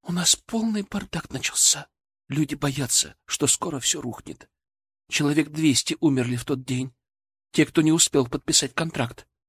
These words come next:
«А Светка твоя?» «Светке теперь тоже за тридцать. Злая, сама ушла. Обиделась на тебя, на меня.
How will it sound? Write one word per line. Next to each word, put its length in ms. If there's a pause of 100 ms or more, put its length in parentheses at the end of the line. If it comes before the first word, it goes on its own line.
(800)
«А 160
Светка 440
твоя?» 460 (1400)
«Светке 540
теперь 300
тоже 340
за 160
тридцать. 580 (140)
Злая, 640 (100)
сама 380
ушла. 480 (320)
Обиделась 640
на 120
тебя, 380
на 140
меня. 340